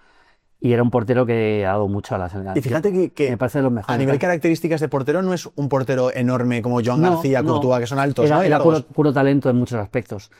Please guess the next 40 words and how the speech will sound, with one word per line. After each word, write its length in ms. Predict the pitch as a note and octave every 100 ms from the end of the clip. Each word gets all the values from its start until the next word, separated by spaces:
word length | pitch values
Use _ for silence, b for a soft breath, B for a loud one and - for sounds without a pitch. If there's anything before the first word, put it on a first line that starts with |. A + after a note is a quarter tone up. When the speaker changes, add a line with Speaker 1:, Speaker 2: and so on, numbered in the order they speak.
| b
Speaker 1:
A 80 | -
mí 60 | C#3+
me 80 | C#3+
parece 240 | D3 D3
mejor 240 | C#3+ C#3+
portero 280 | B2+ A#2 A#2
Courtois. 320 | G2+ G#2 C3+
Yo 120 | B2 D3
el 80 |
mejor 240 | C3+ B2+ C3
portero 340 | C#3+ C#3+ C3+
que, 320 | C3 C3 B2+ B2+
que 100 | B2
he 0 |
visto 240 | B2+ -
en 80 | A#2+
mi 80 | A#2+
vida 160 | C3
es 80 | D3
Courtois, 460 | - G2+ G#2+ F#2+ D#3
¿eh? 20 | _ _ _
Speaker 2:
Fíjate, 380 | C3 C3+ B2
¿eh? 60 | A#2+
Speaker 1:
Sí, 100 | B2+
sí, 140 | -
para 140 | A#2 G#2
mí 120 | A#2
Courtois 280 | B2 A2+ B2
va 60 |
a 60 | A#2+
ser 140 | B2+
el 40 | G#2+
mejor 160 | G2+ G#2
portero 200 | G2+ A2
que 80 |
yo 20 | G#2+
he 40 |
visto 200 | G2+ G#2
nunca, 240 | G#2 F#2+
sí, 160 | F#2+